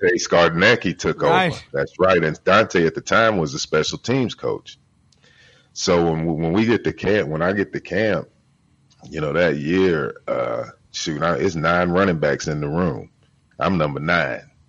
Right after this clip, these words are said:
Speaker 1: You know, I was the last draft pick in the room. So, you know, it was one of those things where I had a cousin that was, that had played in the league, uh,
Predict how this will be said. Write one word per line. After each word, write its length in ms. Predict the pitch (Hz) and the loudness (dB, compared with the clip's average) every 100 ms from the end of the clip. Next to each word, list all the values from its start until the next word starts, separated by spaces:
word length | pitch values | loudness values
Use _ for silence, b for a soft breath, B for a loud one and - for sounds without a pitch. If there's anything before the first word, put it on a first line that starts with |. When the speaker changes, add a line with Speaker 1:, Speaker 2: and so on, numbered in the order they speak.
| _ | _
Speaker 1:
You 140 | 69 69 | -8 -4
know, 60 | |
I 80 | 78 | -2
was 120 | 71 | -2
the 100 | 65 | -4
last 640 | 67 69 80 82 82 76 71 | -6 -4 0 2 2 -2 -2
draft 380 | 80 78 76 - | 0 2 0 0
pick 320 | 78 76 73 | 0 0 -4
in 140 | 71 | -6
the 80 | 71 | -6
room. 420 | 78 85 67 60 | -2 -2 -2 -8
So, 560 | - 73 69 65 60 - b b b b b b b b _ | -6 -2 0 -2 -4 -10 b b b b b b b b _
you 140 | 90 | 0
know, 120 | 87 95 | 4 4
it 40 | |
was 100 | 87 | 2
one 160 | 92 90 | 2 2
of 60 | |
those 260 | 85 95 - | 2 2 0
things 400 | 90 85 80 76 | -2 0 -2 -2
where 200 | 80 82 | 0 2
I 80 | 87 | 2
had 140 | 92 | 2
a 40 | 82 | 0
cousin 500 | - 82 85 85 85 | 0 2 2 0 -2
that 180 | 65 | -4
was, 160 | 73 71 _ _ | -4 -10 _ _
that 140 | 78 73 | -2 -2
had 120 | - | -4
played 260 | 82 82 | -4 -2
in 120 | 78 73 | -2 -6
the 80 | |
league, 400 | 69 69 71 71 | -8 -8 -8 -6
uh, 100 | 64 | -4